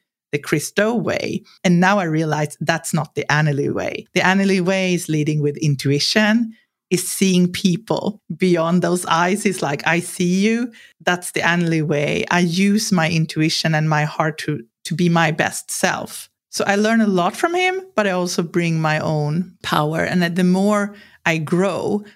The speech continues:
the more I realize what is my power too, and where I need to stand in that power myself to go to the next level.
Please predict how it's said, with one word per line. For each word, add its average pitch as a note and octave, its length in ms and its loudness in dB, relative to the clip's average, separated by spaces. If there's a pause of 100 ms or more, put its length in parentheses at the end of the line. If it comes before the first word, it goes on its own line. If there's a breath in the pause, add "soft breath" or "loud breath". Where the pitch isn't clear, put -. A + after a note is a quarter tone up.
(160 loud breath)
the E3+ 120 0
more E3+ 280 2
I D#3+ 60 0
realize D#3+ 760 0
what D#3+ 160 -2
is D#3 140 -4
my F3 340 2
power C3+ 500 -2
too, C#3+ 460 -2
and D3 140 -2
where D3 180 0
I D3+ 140 -2
need D#3 240 -2
to C#3+ 100 -4
stand D3+ 480 -2
in C#3+ 160 -2
that C3+ 240 -2
power C#3+ 480 -2
myself D#3 800 -2
to - 140 -4
go D3 180 -2
to D3 140 -8
the D3 100 -6
next - 340 -8
level. - 380 -8